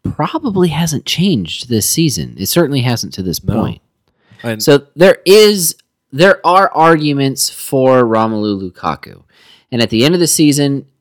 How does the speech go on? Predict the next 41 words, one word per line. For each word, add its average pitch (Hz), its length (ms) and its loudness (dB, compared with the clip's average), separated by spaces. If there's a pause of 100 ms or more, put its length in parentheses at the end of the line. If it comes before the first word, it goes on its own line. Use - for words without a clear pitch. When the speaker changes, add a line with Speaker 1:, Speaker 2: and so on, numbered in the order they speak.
(120)
Speaker 1:
if 107 200 -4
you 101 120 -2
have 135 240 2
him 127 140 2
all 135 180 2
year 170 180 4
long, 135 300 4
regardless 120 540 2
of 110 120 -2
one 120 400 2
individual 123 500 0
week's 117 200 0
performance, 104 600 -2 (280)
are 110 60 0
you 95 80 4
gonna 110 220 0
be 107 80 2
happy? 104 600 0 (420)
Probably. 76 840 -4 (420)
Speaker 2:
I 120 60 -6
think 120 100 -4
Speaker 1:
So 117 240 4
Speaker 2:
la- 117 160 4
Speaker 1:
maybe 123 320 4
now's 101 360 0
the 87 100 -14
time. - 380 -20
Speaker 2:
last 151 340 4
season, 107 320 0
I 104 80 0
mean, 107 160 -2
we 107 120 0
said 104 220 0
it 95 100 -2
a 87 60 -2
lot. 85 400 -2 (680)
There 104 260 2
goes 95 300 2
Romelu 87 540 -2
Lukaku 85 460 -4
being, 80 440 -8